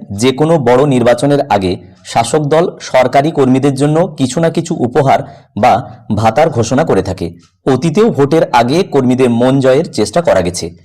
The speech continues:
দু হাজার ছাব্বিশের বিধানসভা ভোট যতই এগিয়ে আসছে ততই এই সম্ভাবনা জোরালো হচ্ছে। রাজনৈতিক বিশ্লেষকদের মতে সরকারি কর্মচারীরা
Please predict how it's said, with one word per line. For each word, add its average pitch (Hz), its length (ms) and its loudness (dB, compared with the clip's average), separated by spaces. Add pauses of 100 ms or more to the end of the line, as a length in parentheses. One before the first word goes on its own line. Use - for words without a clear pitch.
(280)
দু 123 100 0
হাজার 113 220 2
ছাব্বিশের 120 520 0
বিধানসভা 143 520 0
ভোট 127 280 0 (380)
যতই 117 400 0
এগিয়ে 139 320 2
আসছে 98 260 -4 (340)
ততই 156 340 2 (100)
এই 135 160 2
সম্ভাবনা 131 540 0 (100)
জোরালো 104 320 2
হচ্ছে। 98 280 -4 (440)
রাজনৈতিক 123 680 2
বিশ্লেষকদের 147 640 0
মতে 101 280 0 (440)
সরকারি 123 520 2
কর্মচারীরা 143 640 2